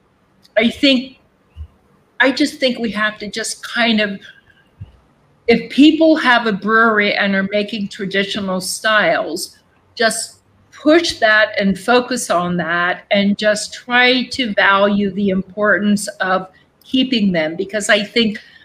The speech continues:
trendy styles will come and go,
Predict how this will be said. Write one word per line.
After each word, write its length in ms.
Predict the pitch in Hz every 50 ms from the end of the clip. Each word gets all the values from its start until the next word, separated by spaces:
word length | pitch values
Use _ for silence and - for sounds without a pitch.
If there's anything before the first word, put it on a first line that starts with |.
| _ _ _ -
trendy 680 | - - - 214 208 214 214 226 233 233 262 277 285 285
styles 880 | 277 - - - 214 208 202 196 196 185 180 190 202 214 202 - _ _ _ _ _ _ _ _ _ _ _ _ _ _ -
will 160 | 226 208 214
come 300 | - - - 202 202 208
and 180 | 190 175 170 170
go, 420 | 190 185 180 165 - - -